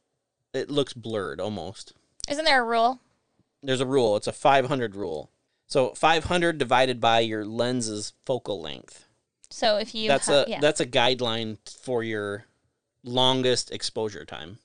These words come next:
Speaker 2: If you don't want star trails. I actually think they're kinda cool. So sometimes I
Speaker 1: It
Speaker 2: like star trails. <laughs>
Speaker 1: I have a photo that I picked out to share. It's of a,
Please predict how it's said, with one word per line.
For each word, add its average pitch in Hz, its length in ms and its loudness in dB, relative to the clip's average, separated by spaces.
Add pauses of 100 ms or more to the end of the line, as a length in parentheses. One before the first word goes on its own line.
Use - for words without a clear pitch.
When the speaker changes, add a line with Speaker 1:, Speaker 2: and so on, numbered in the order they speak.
(120)
Speaker 2:
If 285 180 0
you 302 120 -6
don't 214 180 -2
want 196 200 -4
star 269 160 -4
trails. - 320 -6
I 311 120 -6
actually 226 260 -8
think 226 160 -14
they're 226 100 -10
kinda 233 200 -4
cool. 226 360 0
So 214 180 -2
sometimes 269 480 -6
I 190 80 4
Speaker 1:
It 190 80 2
Speaker 2:
like 277 200 2
star 180 200 0
trails. 254 460 2 (140)
<laughs> - 140 -10
Speaker 1:
I 147 140 4
have 170 140 6
a 147 100 6
photo 143 380 4
that 123 160 4
I 117 160 4
picked - 360 -8
out 110 220 -2
to 113 80 -12
share. 117 380 -2
It's - 300 -8
of 117 240 -4
a, 101 320 -2